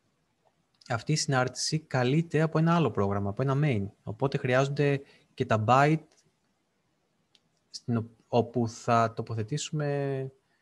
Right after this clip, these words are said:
ε, τα άλλα. Δεν είναι μόνο έξι byte, λοιπόν. Και επίσης εδώ που έχουμε το interrupt,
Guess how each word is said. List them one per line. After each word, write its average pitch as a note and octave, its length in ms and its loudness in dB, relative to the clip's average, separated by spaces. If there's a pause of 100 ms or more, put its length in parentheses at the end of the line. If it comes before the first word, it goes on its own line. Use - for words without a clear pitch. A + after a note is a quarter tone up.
(380)
ε, A2+ 1040 -4 (320)
τα - 100 -2
άλλα. C3 120 -2
Δεν C3+ 100 -2
είναι D3+ 80 0
μόνο C3 180 -2
έξι G#2 400 -2
byte, G2 240 2
λοιπόν. G2+ 460 -4 (680)
Και - 120 -12
επίσης D3+ 300 -6
εδώ C#3 160 -4
που C#3+ 120 -8
έχουμε C#3+ 180 -8
το A#2+ 160 -6
interrupt, A#2 720 -2